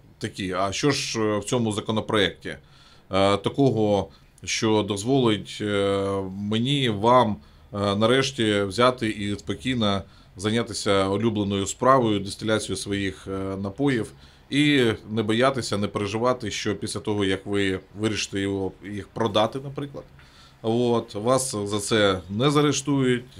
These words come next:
не заберуть ваше майно, от, і, е, нарешті Україна почне хизуватися своїми,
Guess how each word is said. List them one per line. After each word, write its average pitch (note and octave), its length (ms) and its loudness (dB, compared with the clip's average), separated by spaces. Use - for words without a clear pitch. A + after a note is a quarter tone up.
не A#2 80 0
заберуть C#3 360 0
ваше A2+ 240 0
майно, G#2+ 480 0
от, A2 500 0
і, A#2 340 2
е, G#2+ 360 4
нарешті A2+ 640 2
Україна A2 460 2
почне A2 320 -2
хизуватися G#2+ 680 -2
своїми, G2+ 640 -2